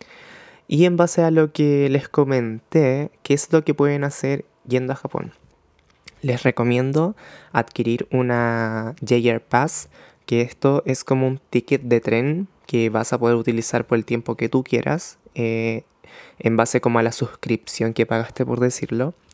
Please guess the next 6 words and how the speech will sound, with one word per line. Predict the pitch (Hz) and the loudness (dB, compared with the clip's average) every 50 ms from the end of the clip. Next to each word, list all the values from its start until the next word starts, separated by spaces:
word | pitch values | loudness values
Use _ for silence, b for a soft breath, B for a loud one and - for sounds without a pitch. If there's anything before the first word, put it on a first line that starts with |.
| B B B B B B B B B | B B B B B B B B B
Ellos | - 113 117 123 117 | 0 0 0 -2 -4
tienen | - - 127 120 120 120 120 | -2 0 2 2 2 0 0
pases | - - 113 117 - - 117 117 113 117 - - _ | 0 0 0 0 0 0 -2 -2 -2 -6 -12 -12 _
tanto | - 113 110 110 110 - - 110 | -4 -2 -2 -2 -4 -4 -4 -2
mensual, | 113 127 143 156 160 - - - 139 143 151 180 226 b b b b b b b b | 0 0 0 0 -2 0 0 2 2 2 2 0 -2 b b b b b b b b
semanal | - - - - 135 135 143 151 151 151 156 165 180 214 240 | -12 -6 0 0 2 4 4 2 2 2 2 2 0 0 -2